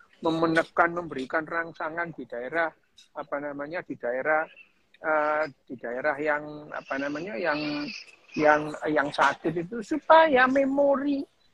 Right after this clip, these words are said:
di otaknya itu sudah teralihkan. Misalnya ya, sakit di bahu nih. Bahunya diangetin dalam waktu yang lama atau didinginkan dalam waktu yang lama.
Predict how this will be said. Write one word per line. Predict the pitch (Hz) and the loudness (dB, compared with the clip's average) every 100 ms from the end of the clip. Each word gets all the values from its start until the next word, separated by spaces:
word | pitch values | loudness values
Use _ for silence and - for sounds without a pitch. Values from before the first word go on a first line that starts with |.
| - | -6
di | 185 226 | -2 0
otaknya | 226 240 - 254 269 269 | 0 -2 -2 -2 0 0
itu | 370 294 | 0 -2
sudah | 220 170 | 0 0
teralihkan. | 170 220 220 214 - 185 | 0 0 2 0 0 0
Misalnya | 156 135 120 175 | 0 -2 0 6
ya, | 196 156 160 | 8 6 4
sakit | 127 - 196 | -4 -6 -8
di | 143 | -8
bahu | - 117 127 190 175 | -12 -10 -8 -8 -10
nih. | 127 - _ _ | -14 -20 _ _
Bahunya | - 135 165 220 190 | -4 -2 -2 -4 -4
diangetin | 160 143 156 156 - - 160 151 147 139 147 147 143 147 147 156 - | -4 -2 -2 -4 -8 -4 0 2 0 0 -2 -2 -2 -4 -6 -8 -4
dalam | 123 131 | -2 2
waktu | 151 - 160 | 0 4 4
yang | 151 | 6
lama | 147 143 139 120 156 | 4 2 0 -4 0
atau | 160 160 | 0 0
didinginkan | 175 - 147 156 160 147 170 151 151 151 151 | 0 0 0 0 -2 2 6 8 8 6 4
dalam | 127 123 | -2 -8
waktu | 135 - 139 | -10 -8 -10
yang | 131 | -10
lama. | 120 113 113 | -8 -12 -12